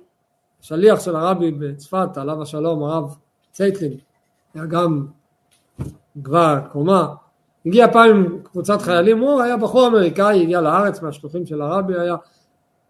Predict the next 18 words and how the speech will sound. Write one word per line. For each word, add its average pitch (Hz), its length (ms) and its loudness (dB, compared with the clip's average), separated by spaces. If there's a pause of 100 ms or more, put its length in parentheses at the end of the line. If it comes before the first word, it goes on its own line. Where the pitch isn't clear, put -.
הוא 208 100 0
לא 254 80 8
ידע, 202 360 6
לא 220 100 8
ידע 226 140 6
עברית 175 580 4
כל 160 160 -2
כך 160 320 -4
טוב 156 540 -2
ב-, 131 240 -12
בצורה 147 340 -10
שוטפת, 185 540 -6
הגיע 226 220 0
למקום, 190 640 -2
אה, 151 200 -6 (520)
היו 175 140 -2
שם 151 320 0
חיילים, 220 560 2